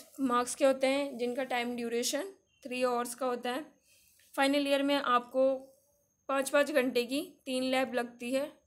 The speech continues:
जो कि पचास पचास नंबर की होती हैं। टोटल जो होती है, वो वन फिफ्टी मार्क्स की होती है।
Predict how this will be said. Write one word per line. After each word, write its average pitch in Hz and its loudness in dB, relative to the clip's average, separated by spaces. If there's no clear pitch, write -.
जो 240 -4
कि 285 -6
पचास 262 -2
पचास 262 -4
नंबर 254 -2
की 247 -4
होती 254 0
हैं। 285 -2
टोटल 269 6
जो 285 4
होती 277 -2
है, 262 2
वो 269 0
वन 247 -2
फिफ्टी 277 -8
मार्क्स 226 -4
की 233 -12
होती 220 -12
है। 233 -14